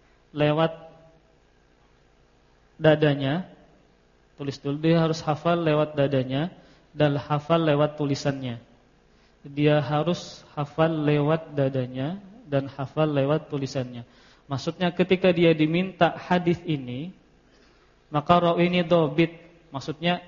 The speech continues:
sebutkan hadis ini. Dia langsung bisa menghadirkan kepada orang tersebut.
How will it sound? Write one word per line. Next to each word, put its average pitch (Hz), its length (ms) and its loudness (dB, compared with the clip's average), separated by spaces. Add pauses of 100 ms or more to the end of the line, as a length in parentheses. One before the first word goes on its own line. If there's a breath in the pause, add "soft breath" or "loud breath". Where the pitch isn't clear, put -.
sebutkan 156 480 -2
hadis 147 320 -2
ini. 147 320 -6 (640)
Dia 160 240 4
langsung 160 560 0
bisa 165 400 0 (320)
menghadirkan 143 800 -2 (1300)
kepada 143 240 0
orang 139 240 0
tersebut. 123 400 -12